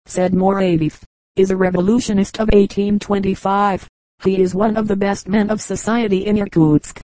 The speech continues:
After their first few years of exile, the Decembrists had little to complain of except the prohibition to return to Europe. Two men whose youth was passed in brilliant society and amid the gaieties of the capital.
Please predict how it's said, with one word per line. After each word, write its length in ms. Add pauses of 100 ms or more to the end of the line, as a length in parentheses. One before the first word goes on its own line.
(140)
After 380
their 160
first 420
few 240
years 340
of 120
exile, 600 (320)
the 80
Decembrists 720
had 160
little 240
to 140
complain 500
of 80
except 400
the 80
prohibition 680
to 140
return 480
to 120
Europe. 380 (320)
Two 140
men 200
whose 280
youth 240
was 260
passed 440
in 160
brilliant 440
society 640
and 160
amid 240
the 80
gaieties 540
of 120
the 80
capital. 480